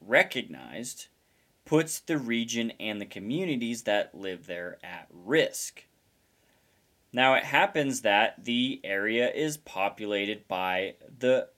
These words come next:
Munduruku people, and Anglo American aggressively filed thirteen copper mining search applications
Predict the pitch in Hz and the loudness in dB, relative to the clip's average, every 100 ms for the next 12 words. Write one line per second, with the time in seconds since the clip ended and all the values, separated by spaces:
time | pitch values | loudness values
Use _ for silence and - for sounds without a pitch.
0 | _ 101 104 110 117 95 92 90 - 95 | _ -4 -2 0 -4 -6 -10 -12 -14 -16
1 | 92 - 175 175 151 50 - _ _ _ | -16 -10 -8 -8 -10 -18 -20 _ _ _
2 | _ _ _ - 127 127 123 - 131 156 | _ _ _ -2 4 4 2 0 0 2
3 | 175 175 160 117 113 117 - 113 104 98 | 4 4 4 2 2 0 -4 -8 -8 -10
4 | 95 98 123 160 190 180 185 180 - 95 | -4 2 2 2 -4 -4 -6 -6 -6 -4
5 | 87 87 87 87 - - - 143 196 - | 0 -2 -2 -8 -16 -20 -2 0 0 -2
6 | - 151 151 147 - 127 151 135 104 92 | -6 -2 -2 -4 -2 0 2 0 -4 -2
7 | 92 92 90 87 - - 123 165 - - | -2 -4 -6 -8 -8 -2 0 0 -2 -4
8 | 90 - 90 - - - - 87 - | -4 -6 -16 -16 -16 -12 -14 -14 -18